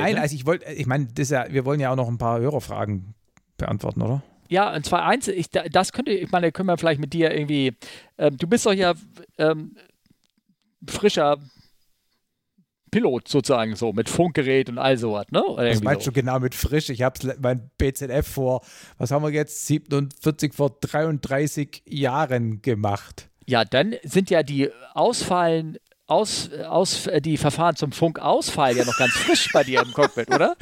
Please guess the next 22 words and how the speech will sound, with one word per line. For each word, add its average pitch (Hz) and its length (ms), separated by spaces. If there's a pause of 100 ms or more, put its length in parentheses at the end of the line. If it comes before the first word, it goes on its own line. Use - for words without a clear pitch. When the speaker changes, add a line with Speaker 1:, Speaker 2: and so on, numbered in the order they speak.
(100)
Speaker 1:
<laughs> 247 160
Ja, - 200
Speaker 2:
Das - 100
Speaker 1:
ja. 220 80
Speaker 2:
ist - 80
nämlich 180 200
eine 170 120
Frage, 202 420
nämlich 185 300
eine 156 100
indirekte 196 540
Frage 156 300
von 143 160
M 170 220
K 170 460 (460)
Understroke. 151 1500 (540)
Oder 151 180
wie 151 60
sagt 180 180
man? 170 160
M-, 143 320
Speaker 1:
Underscore. 151 260